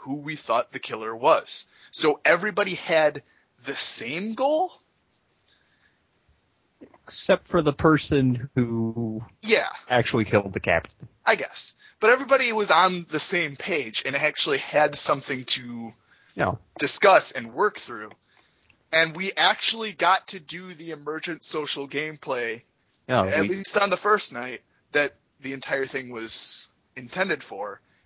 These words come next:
Speaker 1: And it was a great time. I got away with murder. <laughs> Because the
Speaker 2: <laughs>
Speaker 1: only person that noticed that I had, I was the only person that had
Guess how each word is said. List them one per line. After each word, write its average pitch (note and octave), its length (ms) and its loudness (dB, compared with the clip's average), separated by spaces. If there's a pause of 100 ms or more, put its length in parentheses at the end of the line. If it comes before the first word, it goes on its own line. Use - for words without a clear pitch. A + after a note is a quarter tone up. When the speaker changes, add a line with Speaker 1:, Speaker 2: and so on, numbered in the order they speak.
(140)
Speaker 1:
And D3 140 -4
it D#3 140 -6
was D#3+ 480 0
a C#3 100 2
great C3 400 -4
time. D#3 420 2
I C#3+ 180 4
got G3+ 220 6
away E3+ 220 0
with F#3 180 -2
murder. D3+ 400 0 (240)
<laughs> - 80 -2 (1080)
Because A3 280 6
the A#3 160 6
Speaker 2:
<laughs> - 20 8
Speaker 1:
only G3 240 4
person F#3 320 0
that E3 160 2
noticed E3+ 440 2
that D3 200 4 (340)
I D#3+ 160 4
had, E3+ 280 4 (100)
I C#3+ 120 4
was E3+ 120 2
the E3 120 -4
only E3 180 0
person E3 240 -6
that D3 100 0
had D#3 180 2